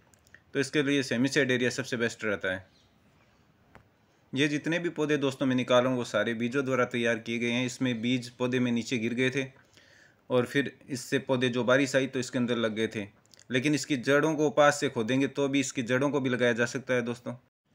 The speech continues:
अब हम दोस्तों इन पौधों को लगाएंगे कि किस प्रकार कौन सी मिट्टी में लगाया जाता है। मिट्टी के लिए दोस्तों सबसे पहले मैंने ली है बलुई मिट्टी और वर्मी कंपोस्ट। अस्सी परसेंट बलुई मिट्टी ली है, जिसे रिवर सैंड कह सकते हो आप, हमारे यहाँ रेतीली मिट्टी होती है,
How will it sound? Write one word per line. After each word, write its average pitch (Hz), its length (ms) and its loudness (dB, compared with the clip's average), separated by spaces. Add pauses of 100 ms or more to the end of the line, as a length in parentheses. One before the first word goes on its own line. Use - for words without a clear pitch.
(200)
अब 147 140 6
हम 156 140 0
दोस्तों 143 320 -2
इन 139 140 2
पौधों 135 280 -2
को 127 120 -2
लगाएंगे 120 440 0
कि 123 120 -6
किस 127 200 -8
प्रकार 117 400 0
कौन 123 180 -4
सी 123 120 -6
मिट्टी 113 220 -4
में 117 120 -2
लगाया 110 220 2
जाता 113 260 0
है। 117 160 -4 (760)
मिट्टी 131 260 -2
के 165 100 0
लिए 156 180 2
दोस्तों 143 380 -2 (360)
सबसे 139 300 -2
पहले 127 280 2
मैंने 131 260 0
ली 127 200 -2
है 123 180 -4
बलुई 117 340 0
मिट्टी 127 360 -2 (200)
और 117 180 0
वर्मी 117 280 0
कंपोस्ट। 110 460 -6
अस्सी 156 240 -4
परसेंट 131 380 -2
बलुई 120 320 0
मिट्टी 131 240 -2
ली 131 160 -2
है, 131 220 -2 (240)
जिसे 117 300 -4
रिवर 123 220 0
सैंड 131 260 0
कह 120 120 2
सकते 127 300 -4
हो 123 60 4
आप, 117 80 0
हमारे 107 280 0
यहाँ 120 180 2
रेतीली 113 320 -2
मिट्टी 123 260 -2
होती 120 240 -4
है, 123 180 -8